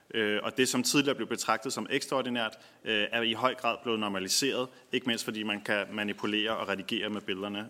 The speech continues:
øh, digitalt. Øhm, så vi kan se, at kropstilfredshed, det betyder noget for, for trivslen. Øh, og det kan man blandt andet illustrere med, med den,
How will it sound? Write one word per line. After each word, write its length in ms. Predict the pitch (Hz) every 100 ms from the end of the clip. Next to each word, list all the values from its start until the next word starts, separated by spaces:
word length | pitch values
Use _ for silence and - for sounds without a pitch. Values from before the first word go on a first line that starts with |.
| -
øh, 200 | 95 95 - - - - - -
digitalt. 460 | 95 - 92 - - - - - -
Øhm, 580 | - 101 98 95 95 92
så 200 | - -
vi 100 | 117
kan 80 | 117
se, 240 | - 151 -
at 100 | 127
kropstilfredshed, 640 | 139 131 139 135 123 123
det 140 | -
betyder 380 | 110 - 156 135
noget 300 | 123 107 117
for, 560 | - 110 101 98 92 95
for 180 | - 120
trivslen. 520 | - 156 127 160 147 - - - -
Øh, 280 | - 110 104
og 120 | 98
det 80 | 123
kan 100 | 127
man 40 |
blandt 140 | 123 127
andet 100 | 135
illustrere 480 | 123 120 127 120 123
med, 580 | 117 107 101 98 92
med 120 | 98 107
den, 340 | 120 107 -